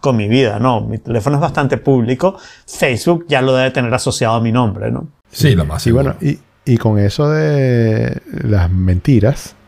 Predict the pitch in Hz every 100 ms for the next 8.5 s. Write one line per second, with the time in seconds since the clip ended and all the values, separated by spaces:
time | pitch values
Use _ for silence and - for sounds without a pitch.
0 | - - - - 107 98 92 98 - -
1 | _ _ _ _ - 240 - 92 113 120
2 | 87 - - 120 113 110 104 101 196 -
3 | 87 - _ - 95 92 135 120 170 -
4 | 180 - 170 - 190 - 226 - - 104
5 | 101 104 - 104 131 269 - - 107 87
6 | 87 135 _ 160 107 107 110 120 120 117
7 | 120 127 131 120 113 120 135 135 135 131
8 | 120 110 - 85 -